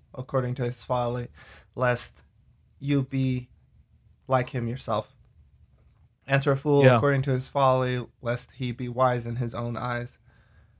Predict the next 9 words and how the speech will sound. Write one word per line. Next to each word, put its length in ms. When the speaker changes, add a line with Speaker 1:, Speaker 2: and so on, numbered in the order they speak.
Speaker 1:
Um, 460
that's 140
the 120
English 260
Standard 380
Version. 500
Um, 420
and 460
now, 380